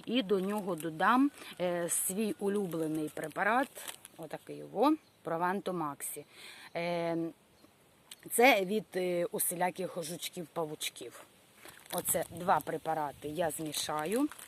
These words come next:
Е, Прованто Максі, кстати, іде на десять, е, на десять літрів. Тобто я змішаю два пакети квадріса і один пакет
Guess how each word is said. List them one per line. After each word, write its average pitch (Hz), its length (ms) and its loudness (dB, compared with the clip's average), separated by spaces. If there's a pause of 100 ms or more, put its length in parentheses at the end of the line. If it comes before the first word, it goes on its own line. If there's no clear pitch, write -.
(1300)
Е, 190 160 6
Прованто 190 520 0
Максі, 214 340 0
кстати, 180 420 -2
іде 180 340 0
на 180 220 4
десять, 180 560 2
е, 175 320 2
на 170 180 -2
десять 165 380 -4
літрів. 160 380 -6
Тобто 180 280 -2
я 170 60 -2
змішаю 170 440 0
два 165 240 2
пакети 160 560 -4
квадріса 196 560 4 (340)
і 190 160 0
один 180 440 0
пакет 170 340 -4